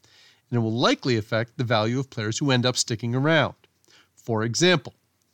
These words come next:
if you're holding starting pitcher Kyle Hendricks, he may not be quite as appealing for fantasy, because it will be harder to win games if the Cubs can't offer the same kind of lineup.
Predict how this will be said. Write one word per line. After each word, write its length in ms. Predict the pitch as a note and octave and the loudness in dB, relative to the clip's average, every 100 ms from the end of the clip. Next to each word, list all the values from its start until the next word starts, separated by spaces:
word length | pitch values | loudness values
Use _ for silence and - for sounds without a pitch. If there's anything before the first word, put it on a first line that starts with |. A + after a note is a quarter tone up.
| _ _ _ | _ _ _
if 60 | - | -2
you're 100 | C#4 | 0
holding 280 | F#3+ G#3 D#3+ | 2 2 2
starting 360 | - F3 D3+ | 2 2 2
pitcher 260 | A#2+ C#3+ C3+ | 0 -2 -2
Kyle 300 | - C3+ A#2 | 0 2 2
Hendricks, 520 | A2 G#2 - - - _ _ | 0 -4 -8 -12 -12 _ _
he 60 | A3+ | -6
may 160 | D#4+ | -4
not 180 | D4+ C4 | -2 -2
be 120 | A3+ | -4
quite 220 | F#3+ G3+ F#3+ | 0 4 4
as 100 | D#3+ | 4
appealing 400 | - C4+ G#3+ B2 | 0 0 0 -2
for 120 | A#2+ | -4
fantasy, 520 | - A2 G2 A2 B2 _ _ _ | -4 -4 -4 -10 -16 _ _ _
because 240 | _ - A2 | _ -8 -4
it 20 | |
will 60 | B2+ | -2
be 140 | C3 | 0
harder 280 | C#3+ A3+ F3+ | 2 4 4
to 80 | D3 | 4
win 240 | D3+ C3+ | 4 2
games 540 | B2 A#3 D3+ B2 B2 - _ _ _ | 4 4 4 0 -4 -10 _ _ _
if 80 | - | -12
the 80 | |
Cubs 300 | D#3 A3+ A3+ | -6 -4 -2
can't 220 | - G3 F3+ | 0 2 4
offer 260 | G#3+ - | 4 2
the 80 | B2 | 0
same 280 | - B2 A2+ | 0 0 -2
kind 220 | B2 A#2+ | -2 -2
of 100 | B2 | 0
lineup. 340 | F#3+ E3+ G#2 | 2 2 0